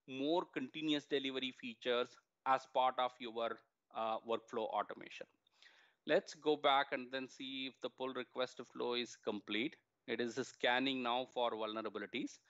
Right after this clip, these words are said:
While it is just scanning, I will show you one of the earlier, earlier pull requests that I have submitted. This is the one that I just submitted few hours ago. You can see that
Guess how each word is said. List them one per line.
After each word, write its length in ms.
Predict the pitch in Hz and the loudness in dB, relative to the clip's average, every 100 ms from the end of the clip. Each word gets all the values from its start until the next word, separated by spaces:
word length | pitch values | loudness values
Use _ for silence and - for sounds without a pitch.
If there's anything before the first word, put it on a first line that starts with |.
| _ _ _ _ - | _ _ _ _ -2
While 220 | 123 131 | 2 4
it 100 | 139 | 4
is 120 | 143 | 0
just 340 | - 147 - 156 | -2 -6 -6 -12
scanning, 640 | - 127 123 123 131 196 - | -4 0 2 0 -2 -4 0
I 140 | 135 | 0
will 180 | 208 311 | 0 -8
show 300 | - 190 175 | -6 -4 -2
you 200 | 175 170 | -2 0
one 200 | 156 160 | 2 2
of 140 | 156 | 0
the 80 | - - | -4 -2
earlier, 440 | 151 160 170 180 170 - _ _ | -2 -2 0 2 2 -4 _ _
earlier 360 | 143 143 160 160 156 | -2 0 2 2 2
pull 160 | 151 147 | -4 -2
requests 380 | 139 - 147 - | -4 -2 -6 -2
that 100 | 143 | 0
I 60 | 131 | 2
have 200 | 127 123 | 0 0
submitted. 460 | 127 113 123 127 120 | -6 -6 -2 -2 -4
This 160 | 143 240 | -12 -12
is 100 | 214 | -2
the 100 | 180 | 2
one 180 | 156 147 | 2 2
that 100 | 135 | -2
I 60 | |
just 240 | 123 127 - | -4 -6 -6
submitted 440 | 113 127 120 127 120 | -6 -6 -4 -4 -6
few 160 | 139 135 123 | -10 -6 -2
hours 280 | 123 123 - | -2 -2 -2
ago. 380 | 107 107 110 120 - - - - - - | -2 2 2 0 -10 -20 -20 -20 -20 -4
You 100 | 185 | 2
can 180 | 240 233 | 4 2
see 220 | 226 220 | 0 0
that 360 | 180 165 170 | 4 6 6